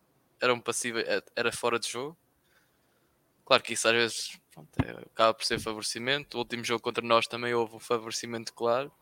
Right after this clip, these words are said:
por isso não, não sei. Contra nós,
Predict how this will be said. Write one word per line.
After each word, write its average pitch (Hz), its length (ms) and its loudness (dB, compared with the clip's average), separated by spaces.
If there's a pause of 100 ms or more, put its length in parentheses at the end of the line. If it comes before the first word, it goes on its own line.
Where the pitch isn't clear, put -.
(160)
por 110 120 -10
isso 120 440 -8 (960)
não, 117 360 -2
não 117 200 -4
sei. 113 300 -2 (1700)
Contra 120 300 6
nós, 135 520 6